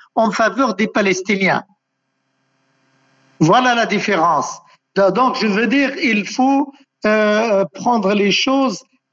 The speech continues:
avec, euh, avec, euh, euh, des pincettes, mais aussi avec nuance. Je reviens de l'Europe. Je sais qu'il y a des,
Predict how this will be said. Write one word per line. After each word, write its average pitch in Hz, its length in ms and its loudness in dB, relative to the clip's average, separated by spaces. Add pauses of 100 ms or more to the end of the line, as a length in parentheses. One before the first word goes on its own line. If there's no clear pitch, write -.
avec, 214 360 0 (160)
euh, 208 320 2
avec, 208 500 -2
euh, 180 300 2 (420)
euh, 165 340 2
des 170 160 0
pincettes, 196 720 -2
mais 202 220 2
aussi 254 560 0 (220)
avec 190 320 -2
nuance. 202 720 0 (260)
Je 160 120 0
reviens 214 360 0
de 202 140 -2
l'Europe. 165 480 0 (380)
Je 220 240 2
sais 262 340 -2
qu'il 214 220 -2
y 226 80 0
a 233 100 0
des, 185 460 -2